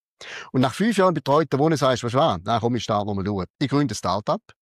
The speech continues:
ich baue ein Haus und ich melde mich bei Tinder an." Weißt du, zweiter Frühling und so. Äh, ja, das betreute Wohnen, now punkt c h, das betreute Wohnen ist in der Regel die letzte Station vom Tod. Und es ist so logisch, äh, so logisch, dass es nicht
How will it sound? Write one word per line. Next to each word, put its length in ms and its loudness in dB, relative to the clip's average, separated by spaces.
ich 80 -2
baue 260 0
ein 40 -6
Haus 380 -2
und 200 4
ich 80 4
melde 280 2
mich 80 0
bei 80 0
Tinder 500 0
an." 160 -2
Weißt 240 -4
du, 100 -14
zweiter 260 -2
Frühling 340 -4
und 140 -6
so. 220 -6
Äh, 140 -12
ja, 220 -2
das 120 -12
betreute 680 0
Wohnen, 480 2
now 300 2
punkt 300 -2
c 80 2
h, 60 4
das 120 -2
betreute 640 0
Wohnen 340 2
ist 260 -2
in 120 -2
der 140 0
Regel 280 0
die 100 0
letzte 240 0
Station 360 0
vom 220 0
Tod. 320 0
Und 140 0
es 120 0
ist 200 -4
so 360 0
logisch, 600 -2
äh, 80 -2
so 120 4
logisch, 460 -6
dass 220 -4
es 140 -6
nicht 200 -2